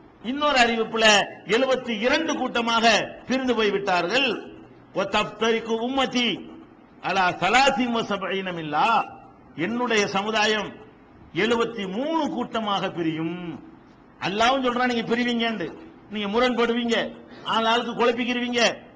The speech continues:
மார்க்கத்தை துண்டு துண்டு ஆக்குவீங்க, அதுக்கெல்லாம் ஜட்ஜ்மெண்ட் இருக்கிறது, நான் தீர்ப்பளிக்க போறேன் என்று அல்லாஹ்வும் திருமறையில எச்சரிக்கிறான்.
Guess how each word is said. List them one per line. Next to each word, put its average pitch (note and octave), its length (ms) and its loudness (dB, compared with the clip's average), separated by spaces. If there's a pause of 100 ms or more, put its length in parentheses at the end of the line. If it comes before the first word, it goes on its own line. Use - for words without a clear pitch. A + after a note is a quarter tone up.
மார்க்கத்தை A#3 460 0
துண்டு A3 240 -2
துண்டு A#3+ 180 0
ஆக்குவீங்க, B3+ 680 2 (260)
அதுக்கெல்லாம் A#3+ 460 0
ஜட்ஜ்மெண்ட் A#3 400 2
இருக்கிறது, B3 680 2 (120)
நான் G3+ 220 0
தீர்ப்பளிக்க B3 500 0
போறேன் A#3+ 420 2 (260)
என்று B3 260 2
அல்லாஹ்வும் B3 580 2
திருமறையில A3 520 0
எச்சரிக்கிறான். F#3+ 760 0